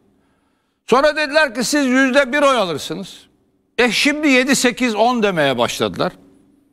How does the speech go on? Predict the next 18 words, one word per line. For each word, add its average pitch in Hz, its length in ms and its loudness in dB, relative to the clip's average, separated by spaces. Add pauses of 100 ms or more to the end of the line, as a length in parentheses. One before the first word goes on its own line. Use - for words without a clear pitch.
(560)
Şimdi 294 320 4
barajı 285 320 4
geçemezsiniz 214 840 0
diyorlardı. 143 560 2 (400)
Şimdi 294 400 2
barajı 277 380 2
da 285 100 4
geçseniz 269 600 0
de 320 100 4
oy 294 320 0
bölersiniz 135 640 0
diyorlar. 147 300 -2
Sürekli 311 540 2
olarak 151 440 2
el 262 180 2
yükselterek 170 800 2
devam 190 320 4
ediyorlar. 98 580 0